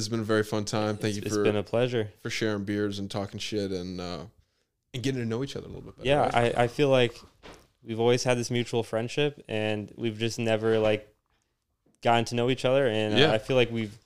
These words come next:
Speaker 2: we've had the same, like, people in our lives, and it's just, like, all weird how it lined up. Like, I, I've known Adonis and a lot
Speaker 1: Yeah.
Speaker 2: of the people.
Speaker 1: Right, we grew up at
Speaker 2: That's,
Speaker 1: Bala
Speaker 2: that,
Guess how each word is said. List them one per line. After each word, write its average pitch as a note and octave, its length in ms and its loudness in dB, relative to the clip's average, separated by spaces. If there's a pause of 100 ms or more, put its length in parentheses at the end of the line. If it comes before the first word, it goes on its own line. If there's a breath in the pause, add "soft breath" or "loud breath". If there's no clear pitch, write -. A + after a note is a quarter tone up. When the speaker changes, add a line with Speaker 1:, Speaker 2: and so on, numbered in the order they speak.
(520)
Speaker 2:
we've B2 140 -4
had C3 220 8
the C3 80 2
same, C#3 440 6
like, C3 240 2
people C3 360 0
in A#2 80 6
our A#2 160 6
lives, A2+ 480 4
and A2+ 100 0
it's A2 120 -2
just, A#2+ 140 -4
like, A2+ 120 2
all A2+ 320 4
weird A2 300 0
how G#2 160 0
it G2 40 -2
lined G#2 260 -4
up. G2+ 140 0
Like, G#2 140 -2
I, G#2 200 0
I've G#2 160 -2
known A2 220 0
Adonis G#2 680 -2
and G2 320 -6
a - 20 -10
lot G2+ 80 -4
Speaker 1:
Yeah. C3+ 180 6
Speaker 2:
of G#2 80 0
the G2+ 80 -6
people. G#2 480 -8 (180 soft breath)
Speaker 1:
Right, C3+ 140 0
we G#2+ 80 -2
grew G#2+ 140 -2
up G#2 80 -6
at F#2+ 80 -12
Speaker 2:
That's, G2+ 120 2
Speaker 1:
Bala A2+ 120 4
Speaker 2:
that, C#3+ 80 0